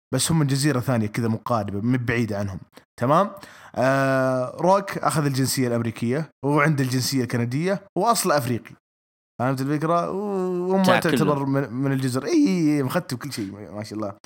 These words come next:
Speaker 1: محمد يقول، صدفة غريبة إنه بداية ألفين وسبعتاش الأبطال رومان، أليكسا، شارلوت، شيمس، سيزارو، ستايلز، ونهاية ألفين وسبعتاش نفس الشيء. عاد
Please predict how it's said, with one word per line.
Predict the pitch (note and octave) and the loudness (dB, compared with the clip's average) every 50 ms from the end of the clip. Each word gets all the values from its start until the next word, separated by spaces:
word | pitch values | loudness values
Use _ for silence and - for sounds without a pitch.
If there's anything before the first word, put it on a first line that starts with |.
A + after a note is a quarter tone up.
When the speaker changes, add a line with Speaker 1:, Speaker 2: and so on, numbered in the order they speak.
| - - - - - - - - - - - | -20 -20 -20 -20 -20 -20 -20 -20 -18 -14 -8
Speaker 1:
محمد | - B2+ B2 A#2+ A#2 C#3 F3+ F3+ E3 C3 A2 G#2 G2+ - - - _ - | -6 -4 -4 -2 0 0 0 2 2 0 -2 -4 -8 -12 -20 -20 _ -8
يقول، | A2 A#2+ A#2+ A#2+ B2 C3 C#3+ D3+ D#3 D#3 C#3 | -4 -4 -2 -2 -4 -2 -2 -2 0 0 -2
صدفة | - D#3+ D3 - C3+ B2+ | -2 -4 -4 -4 -4 -4
غريبة | A#2 B2+ C3 B2+ A#2+ A#2+ B2 | -4 -2 -2 -2 -2 -2 -2
إنه | A#2+ A#2 A2+ | -2 -2 -4
بداية | A2 A#2+ A#2+ C#3+ C3+ C3+ B2+ B2+ | -4 -4 -4 -2 -2 -2 -2 -2
ألفين | B2 C3 C#3+ C#3 | -2 -2 -2 -2
وسبعتاش | B2 C3 C3 C3 C3+ C#3 D3 C#3+ C#3 C#3 C#3 D#3 | -2 -2 -2 -2 -2 -2 0 -2 -2 -2 -2 -4
الأبطال | C3 B2 A2 - - C#3 C3+ B2+ | -4 -4 -4 -4 -2 -2 -2 0
رومان، | B2 B2+ C3+ C3+ C3+ C3+ B2+ | 0 0 0 0 0 0 0
أليكسا، | B2 A#2+ B2 B2+ - - - B2+ | -2 -2 -4 -4 -6 -4 -6 -6
شارلوت، | A#2+ - C3 B2+ B2+ B2+ C3 C3 C3 - - - - | -4 -4 -2 -2 -2 -2 -2 -4 -6 -8 -14 -16 -12
شيمس، | - - B2 B2 B2 - | -8 -4 -4 -2 -2 -2
سيزارو، | - A#2 A2+ B2 B2 A#2+ A#2 A#2+ A#2 G#2+ - - | -4 -4 -4 -2 -4 -4 -4 -4 -6 -8 -8 -10
ستايلز، | - - - E3 E3 E3+ F3 F3 E3+ - - _ _ - - - - - - - - - - | -12 -6 -4 -2 0 0 0 -2 -4 -8 -14 _ _ -20 -20 -20 -20 -20 -20 -20 -12 -6 -4
ونهاية | B2+ C3 C#3+ C3+ | -2 0 0 -2
ألفين | B2 B2 A#2 B2 | -2 -4 -4 -6
وسبعتاش | A#2+ - A#2+ A2+ A#2 - B2 A#2 A2+ A#2+ B2 - - - _ - A2+ | -6 -6 -6 -8 -6 -4 -4 -4 -4 -4 -6 -8 -10 -14 _ -8 -8
نفس | A2+ A2 - A#2 | -8 -6 -6 -8
الشيء. | A2 - - C3+ C#3+ - - - | -8 -6 -6 -6 -6 -8 -8 -6
عاد | G#2+ B2+ C3+ C3+ - | -4 -4 -4 -4 -6